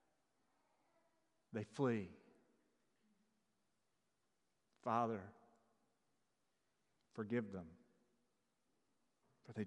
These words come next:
do not know what they are doing." There seems to be a decent-sized crowd that's hanging around the cross.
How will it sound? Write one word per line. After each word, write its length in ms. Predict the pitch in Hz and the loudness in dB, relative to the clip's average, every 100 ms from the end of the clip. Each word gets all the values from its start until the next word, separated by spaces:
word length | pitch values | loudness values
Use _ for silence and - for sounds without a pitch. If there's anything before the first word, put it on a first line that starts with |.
| - | 0
do 220 | 123 117 | 4 4
not 320 | 110 95 107 | 4 2 -2
know 400 | 95 87 87 85 - - _ _ _ _ _ _ _ _ | -6 -6 -6 -8 -14 -20 _ _ _ _ _ _ _ _
what 180 | 104 - | -10 -6
they 140 | 95 87 | -4 -4
are 120 | 82 | -6
doing." 200 | 82 78 - - - _ _ _ _ _ _ _ _ _ _ _ _ _ _ _ _ _ _ _ _ _ _ _ - | -10 -14 -16 -20 -20 _ _ _ _ _ _ _ _ _ _ _ _ _ _ _ _ _ _ _ _ _ _ _ -8
There 100 | 117 | -2
seems 260 | - 156 123 | 4 4 4
to 80 | 123 | 4
be 140 | 147 | 4
a 60 | 113 | 4
decent-sized 1040 | - 139 139 170 - - 120 120 117 - | 4 4 4 0 -2 4 6 6 2 0
crowd 500 | 131 120 117 117 113 | 6 8 8 6 2
that's 160 | 113 | -4
hanging 420 | - 113 113 110 104 | 0 2 4 2 2
around 580 | 104 107 104 101 101 - - - _ _ - | 0 0 0 -2 -4 -6 -18 -20 _ _ -6
the 80 | |
cross. 720 | 113 113 95 104 147 - - | -2 0 2 0 -4 -10 -14